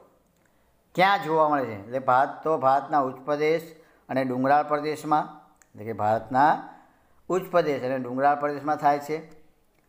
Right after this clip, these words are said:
આ ઉત્તર ઓસ્ટ્રેલિયા, એટલે ઉત્તર ઓસ્ટ્રેલિયા,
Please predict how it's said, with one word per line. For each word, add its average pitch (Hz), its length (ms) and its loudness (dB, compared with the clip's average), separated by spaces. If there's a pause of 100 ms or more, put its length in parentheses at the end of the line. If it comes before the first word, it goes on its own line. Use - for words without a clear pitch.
(2500)
આ - 180 2 (260)
ઉત્તર 151 340 0
ઓસ્ટ્રેલિયા, 165 920 0 (1800)
એટલે 127 440 0 (200)
ઉત્તર 156 360 0
ઓસ્ટ્રેલિયા, 160 800 2